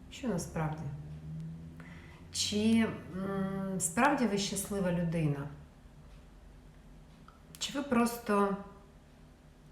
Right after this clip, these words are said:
спокійна людина, яка робить вигляд, що в неї все добре? Чи не є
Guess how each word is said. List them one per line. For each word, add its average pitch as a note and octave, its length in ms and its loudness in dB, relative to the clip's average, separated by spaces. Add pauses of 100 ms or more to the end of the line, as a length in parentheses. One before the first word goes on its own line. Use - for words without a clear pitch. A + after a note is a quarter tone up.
(100)
спокійна E3+ 1000 2 (240)
людина, F#3 580 0 (960)
яка F#3+ 720 4 (960)
робить G3 400 4
вигляд, G3+ 360 6
що - 180 0
в F3 60 2
неї F#3 220 4
все F3 260 0
добре? D3 600 0 (1500)
Чи - 280 4
не G#3+ 140 8
є A#3 640 6